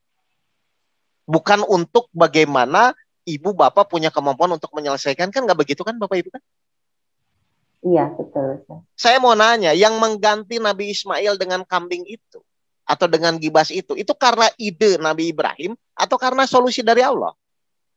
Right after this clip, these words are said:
Speaker 2: Dari Allah.
Speaker 1: Nabi Ibrahim, Nabi Ismail kepikiran nggak bahwa nanti ketika dia mau disembelih itu tiba-tiba misalnya nanti bakal diganti kambing, kan enggak, kan?
Speaker 2: Iya.
Speaker 1: Tapi Nabi Ibrahim, Nabi Ismail fokusnya kepada apa?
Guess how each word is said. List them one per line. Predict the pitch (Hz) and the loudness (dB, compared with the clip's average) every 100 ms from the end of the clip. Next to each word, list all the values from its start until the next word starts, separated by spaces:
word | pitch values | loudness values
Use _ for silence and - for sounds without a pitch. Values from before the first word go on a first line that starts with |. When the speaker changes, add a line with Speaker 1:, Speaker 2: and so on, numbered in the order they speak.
| _ | _
Speaker 2:
Dari | - 175 | -4 0
Allah. | 165 147 180 190 196 - _ _ _ _ _ _ _ _ _ _ _ _ _ _ _ _ _ _ - | 0 0 -2 -4 -8 -16 _ _ _ _ _ _ _ _ _ _ _ _ _ _ _ _ _ _ -2
Speaker 1:
Nabi | 202 208 226 | 0 0 -4
Ibrahim, | 214 208 240 269 | -4 -2 0 -2
Nabi | 247 214 202 | -2 -4 -6
Ismail | 208 208 277 | -6 -4 -4
kepikiran | 254 - - 220 269 233 | -4 -8 -6 -2 -2 0
nggak | 202 | 0
bahwa | 160 160 165 | 2 2 0
nanti | 170 156 180 | -2 -6 -6
ketika | - - 175 | -8 -6 -4
dia | 170 165 | -2 -2
mau | 165 | -4
disembelih | 165 165 156 | -8 -10 -6
itu | 160 214 | -4 -4
tiba-tiba | 185 156 135 156 190 | -4 -4 -4 -2 -2
misalnya | 156 160 175 | -4 -6 -6
nanti | 185 | -6
bakal | 165 143 | -8 -6
diganti | 151 143 135 | -4 -4 -6
kambing, | 135 117 120 120 | -4 -8 -8 -6
kan | 240 | -4
enggak, | 202 160 226 | 2 2 2
kan? | 440 _ _ _ _ _ _ _ _ _ _ _ | -2 _ _ _ _ _ _ _ _ _ _ _
Speaker 2:
Iya. | 196 160 - - _ _ - | -2 -2 -4 -18 _ _ -2
Speaker 1:
Tapi | 185 294 | 0 2
Nabi | 302 233 226 | 0 2 0
Ibrahim, | 196 196 208 | 0 0 2
Nabi | 208 190 | 0 -2
Ismail | 196 196 247 | -2 -2 -4
fokusnya | 311 247 233 302 | -2 -4 -4 -6
kepada | 294 202 131 104 | -2 0 0 -2
apa? | - | -6